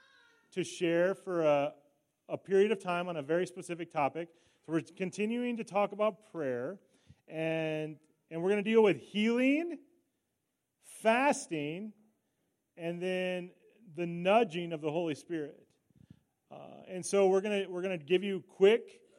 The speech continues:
messages to try to, uh, enlarge your picture of what, what encompasses prayer. So there's no bulletin insert as far as notes. They're,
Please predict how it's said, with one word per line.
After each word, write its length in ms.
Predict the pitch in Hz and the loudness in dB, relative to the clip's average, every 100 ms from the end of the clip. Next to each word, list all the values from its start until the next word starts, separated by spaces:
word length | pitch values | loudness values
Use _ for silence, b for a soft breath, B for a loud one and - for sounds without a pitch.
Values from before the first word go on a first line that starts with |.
| _ - - | _ -20 -2
messages 880 | 190 220 214 143 143 160 214 - _ _ _ _ _ | 4 4 4 -2 2 2 0 -12 _ _ _ _ _
to 80 | 170 | -10
try 320 | - 190 196 | 2 4 4
to, 180 | 190 190 | 4 4
uh, 540 | 180 170 190 165 160 185 | 4 2 0 -2 -2 -4
enlarge 500 | 180 175 185 220 180 | -2 4 6 4 2
your 100 | 233 | -8
picture 720 | - 208 - 214 202 220 220 b b b b | -4 -4 -4 -2 0 0 -4 b b b b
of 180 | 160 160 | 4 4
what, 420 | 156 170 170 175 | 6 6 8 6
what 260 | 180 185 185 170 196 | 2 0 0 -4 -10
encompasses 600 | 180 156 233 214 185 175 | -10 -2 0 0 -4 -8
prayer. 280 | - 214 170 | -2 0 0
So 100 | 170 | -2
there's 260 | 190 165 | -2 0
no 300 | 180 208 247 | 4 6 6
bulletin 480 | 196 220 240 233 226 | 8 10 10 8 2
insert 480 | 220 220 226 220 214 | 0 0 2 2 2
as 80 | - | 0
far 160 | 220 | 2
as 140 | 196 180 | 2 2
notes. 500 | 214 214 233 226 - b b b - | 4 6 4 0 -20 b b b 0
They're, 320 | 190 220 | 4 4